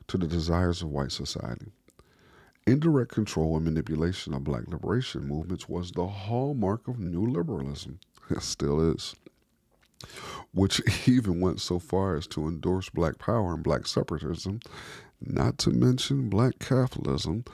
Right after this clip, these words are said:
as a means of sidetracking black revolution. The programmatic thrust of the core convention was outlined a few weeks later by McKissick.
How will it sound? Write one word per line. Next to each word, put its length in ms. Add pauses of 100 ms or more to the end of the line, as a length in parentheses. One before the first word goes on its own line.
(340)
as 160
a 140
means 640
of 120
sidetracking 1120
black 320
revolution. 680 (1600)
The 100
programmatic 960
thrust 420
of 100
the 80
core 340
convention 520
was 240
outlined 480
a 80
few 260
weeks 320
later 240
by 200
McKissick. 480